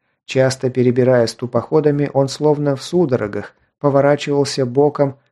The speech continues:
к расширяющейся щели между створами ворот и одновременно валился в бок, подставляя под удар днище мощной плиты поворотной платформы,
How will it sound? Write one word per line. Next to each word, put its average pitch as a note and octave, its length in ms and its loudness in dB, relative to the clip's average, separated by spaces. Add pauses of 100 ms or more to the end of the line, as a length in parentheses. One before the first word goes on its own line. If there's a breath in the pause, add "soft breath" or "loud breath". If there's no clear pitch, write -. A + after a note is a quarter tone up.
к - 60 -12
расширяющейся C#3+ 1000 -2
щели B2+ 540 0 (240)
между C3+ 320 -2
створами A#2+ 500 0
ворот B2 420 -2 (520)
и D3 100 2
одновременно F3 680 0
валился D#3 560 0
в C3+ 100 -8
бок, A#2+ 380 0 (240)
подставляя B2+ 600 0
под B2+ 200 -2
удар C3+ 340 2
днище C#3 720 -4
мощной C3+ 480 -4
плиты B2+ 400 -2
поворотной B2+ 640 0
платформы, B2 680 -2